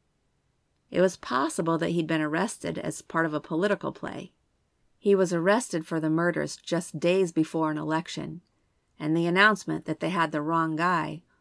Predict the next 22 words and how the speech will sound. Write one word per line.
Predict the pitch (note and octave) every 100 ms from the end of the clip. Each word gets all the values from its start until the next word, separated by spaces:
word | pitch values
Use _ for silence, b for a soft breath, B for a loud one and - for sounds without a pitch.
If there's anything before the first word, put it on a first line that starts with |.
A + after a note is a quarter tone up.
| _
only | E3+ G3 G3 F3+
came | - G3 F3 D#3+ -
after | F3 F3+ - D#3+
the | D#3
election | D3+ E3 E3 -
results | D3 C#3+ D3+ C#3+ -
had | D3+
been | D3 D3
solidified. | - D3 E3 D#3+ - - - - _ _ _ _ _ _ _ _
He | - G#3+
was | F#3 E3+
not | D#3+ -
the | D3
killer. | - D#3+ D3+ - - _ _ _ _ _ _ _ _ _ _ _ _ _ _ _ -
Spring | - - A#3 G#3+ E3+ E3 -
turned | F#3 F3 F3
into | E3+ E3+
a | D#3
hot | D#3+ F#3+ -
summer | - F#3+ F3+ D3+
in | D3+ D3+
Madrid, | D3+ D#3+ D#3 -